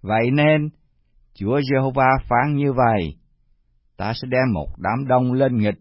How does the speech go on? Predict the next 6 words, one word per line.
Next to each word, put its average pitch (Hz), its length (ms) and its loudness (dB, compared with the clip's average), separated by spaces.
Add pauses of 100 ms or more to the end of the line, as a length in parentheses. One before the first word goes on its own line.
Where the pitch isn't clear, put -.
(120)
cùng 113 220 0 (260)
chúng 113 260 -6
nó, 120 360 -2 (880)
và 85 160 -4 (120)
sẽ 73 80 -8 (140)
phó 113 240 0